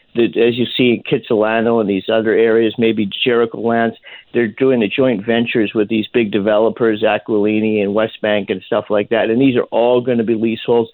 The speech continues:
and they're brand new buildings. So you have a ninety-nine-year lease, you got a brand new building, not like the private ones in the West End. So you don't really have any worries for the first, say, twenty years, 'cause, you know, a building is new.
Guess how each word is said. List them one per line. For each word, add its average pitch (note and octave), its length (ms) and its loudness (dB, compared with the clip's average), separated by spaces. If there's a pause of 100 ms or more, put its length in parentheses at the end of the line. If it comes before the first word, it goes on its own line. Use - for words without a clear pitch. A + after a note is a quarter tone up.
(260)
and D#3 120 2
they're E3 80 2
brand E3 420 -2
new F3 180 0
buildings. B2 480 0
So - 80 -2
you B2 140 0
have B2+ 120 0
a B2 60 -2
ninety-nine-year D3 640 0
lease, C#3 360 0
you B2 60 -4
got A#2+ 120 2
a G#2+ 40 0
brand C3+ 340 0
new C#3+ 160 2
building, B2+ 400 2
not B2 180 0
like A#2+ 160 0
the - 60 -20
private B2 380 -2
ones A#2+ 300 -2
in B2 60 -6
the A#2 60 0
West A#2 300 -2
End. A2+ 140 0 (300)
So - 80 0
you C3+ 120 4
don't F3+ 160 4
really D#3 220 4
have C#3+ 160 2
any A#2 300 2
worries D#3 540 2 (180)
for C#3 140 0
the C3 80 -2
first, C#3 380 0
say, B2+ 160 0
twenty C3 400 0
years, C3+ 420 2
'cause, B2 180 -2 (260)
you D3 160 2
know, B2+ 140 4
a A2+ 80 2
building B2 440 0 (280)
is A#2+ 220 0
new. C3 380 2